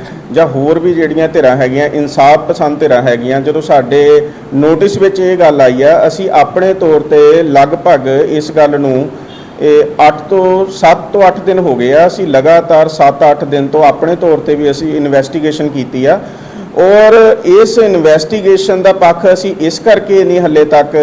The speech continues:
ਮੀਡੀਆ ਦੇ ਮੂਹਰੇ ਵੀ ਰੱਖਿਆ, ਕਿਉਂਕਿ ਅਸੀਂ ਚਾਹੁੰਦੇ ਸੀ ਕਿ ਪੁਲਿਸ ਜਿਹੜੀ ਆ ਆਪਣੇ ਪੱਧਰ ਤੇ ਇਸ ਗੱਲ ਦੀ ਇਨਵੈਸਟੀਗੇਸ਼ਨ ਕਰ ਰਹੀ ਆ ਤੇ ਜਦੋਂ ਤੱਕ ਪੁਲਿਸ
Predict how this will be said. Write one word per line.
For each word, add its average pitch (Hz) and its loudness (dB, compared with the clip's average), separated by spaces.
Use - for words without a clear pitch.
ਮੀਡੀਆ 165 0
ਦੇ 185 0
ਮੂਹਰੇ 175 0
ਵੀ 185 0
ਰੱਖਿਆ, 175 2
ਕਿਉਂਕਿ 185 0
ਅਸੀਂ 190 -4
ਚਾਹੁੰਦੇ 170 -2
ਸੀ 156 -4
ਕਿ 196 -2
ਪੁਲਿਸ 196 -2
ਜਿਹੜੀ 185 0
ਆ 190 4
ਆਪਣੇ 180 -2
ਪੱਧਰ 190 0
ਤੇ 202 0
ਇਸ 165 -2
ਗੱਲ 165 4
ਦੀ 170 0
ਇਨਵੈਸਟੀਗੇਸ਼ਨ 156 -2
ਕਰ 131 2
ਰਹੀ 190 0
ਆ 165 4
ਤੇ 214 6
ਜਦੋਂ 165 2
ਤੱਕ 214 2
ਪੁਲਿਸ 196 -4